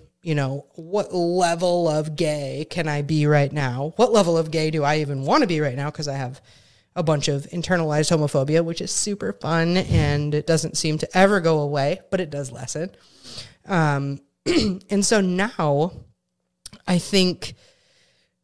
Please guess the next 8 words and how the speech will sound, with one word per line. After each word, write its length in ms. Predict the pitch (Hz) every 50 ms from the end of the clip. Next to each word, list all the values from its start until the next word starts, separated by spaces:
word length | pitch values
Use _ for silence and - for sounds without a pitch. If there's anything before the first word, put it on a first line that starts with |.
| _ -
the 120 | 175 185 175
biggest 400 | 160 202 214 214 254 269 - -
shift 640 | - - - - 185 165 156 160 - - - - - - - - - - - - -
that 160 | 190 190 180
I've 220 | 175 170 165 160
made 460 | 170 165 160 151 151 151 151 147 151 - _ -
recently 960 | 156 151 156 175 254 269 - - 170 143 - - 123 139 127 123 127 139 - _ _ _ _ _ _ -
is 800 | 175 165 156 156 151 151 147 147 143 143 139 139 - - - -